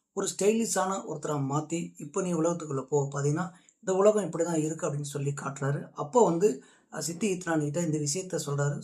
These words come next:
சொன்னதுக்கு அப்புறம் பாத்தீங்கன்னா உன்ன மாதிரியே இருக்கிற அந்த அருண் விஜயை பாத்தீங்கன்னா பயன்படுத்திக்கலாம்னு சொல்லி அவங்கள ரெண்டு பேரும் சேர்ந்து பிளான் பண்ணி பாத்தீங்கன்னா கொலை செய்றாங்க. அதுக்கப்புறம் அந்த இடத்த பிடிக்கிறாரு பாத்தீங்கன்னா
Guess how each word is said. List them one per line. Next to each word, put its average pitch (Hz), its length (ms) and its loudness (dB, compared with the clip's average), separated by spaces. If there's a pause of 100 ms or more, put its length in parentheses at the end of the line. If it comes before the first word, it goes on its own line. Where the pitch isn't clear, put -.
சொன்னதுக்கு 196 400 2
அப்புறம் 185 400 0 (340)
பாத்தீங்கன்னா 175 400 0
உன்ன 220 260 2
மாதிரியே 208 280 8
இருக்கிற 165 420 0
அந்த 175 300 -4
அருண் 165 260 0
விஜயை 147 320 4 (300)
பாத்தீங்கன்னா 175 380 -2
பயன்படுத்திக்கலாம்னு 170 560 -2
சொல்லி 143 520 -2 (120)
அவங்கள 156 240 0
ரெண்டு 147 280 0
பேரும் 170 280 -2
சேர்ந்து 147 600 0
பிளான் 151 320 0
பண்ணி 143 420 0 (400)
பாத்தீங்கன்னா 143 540 0 (280)
கொலை 156 300 0
செய்றாங்க. 135 600 0
அதுக்கப்புறம் 170 680 -2
அந்த 190 400 -2
இடத்த 160 340 0
பிடிக்கிறாரு 143 760 -2 (400)
பாத்தீங்கன்னா 156 400 0